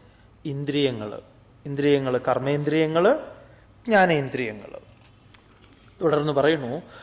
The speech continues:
വിവിധ പൃഥക് ചേഷ്ട. വിവിധ, പല പ്രകാരത്തിലുള്ള വിവിധങ്ങളായ, പൃഥക് എന്ന് പറഞ്ഞാൽ വെവ്വേറെയായിട്ടുള്ള ചേഷ്ട,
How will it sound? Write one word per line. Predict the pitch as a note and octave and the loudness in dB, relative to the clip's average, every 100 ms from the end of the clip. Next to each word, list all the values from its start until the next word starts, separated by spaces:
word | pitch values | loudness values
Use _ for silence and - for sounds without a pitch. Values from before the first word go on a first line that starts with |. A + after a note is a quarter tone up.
| - | -14
വിവിധ | D3 E3+ G#3+ C#4 C4+ F#3+ B3 A#3+ - | -2 0 4 6 6 8 4 4 2
പൃഥക് | F#3 G#3+ G#3 - | 2 6 4 2
ചേഷ്ട. | - C3+ - - B2 G2+ - - - - _ - - | 0 0 0 -2 -2 -2 -10 -20 -20 -20 _ -16 -6
വിവിധ, | D#3 D3 C3+ A#2+ D3+ G#3+ - - - - - - _ _ G3 | -4 -2 -2 -2 -6 -8 -14 -20 -20 -20 -20 -20 _ _ 4
പല | G3 C4 | 6 6
പ്രകാരത്തിലുള്ള | C4 E3+ E3+ F#3+ G3 G3 F#3 B2+ A2+ G3 - - | 6 4 6 8 6 4 0 0 -2 -6 -8 -8
വിവിധങ്ങളായ, | D3+ E3+ G3 A#3 A#3 A3+ D#3+ B2+ A2+ C#3 A3 - - | -2 2 4 4 6 4 4 2 -2 -4 -6 -4 2
പൃഥക് | D#3+ F#3+ G3 | 4 4 0
എന്ന് | - - A3+ | -10 -8 -2
പറഞ്ഞാൽ | A3+ B3 | 0 2
വെവ്വേറെയായിട്ടുള്ള | A3 F3 E3+ G#3 G#3+ F#3 D#3 C#3 C3+ C3+ B2+ E3 - - - - - | 2 2 4 2 2 2 2 2 0 -2 -2 -2 -4 -14 -20 -16 0
ചേഷ്ട, | D3 C3+ - | 2 2 0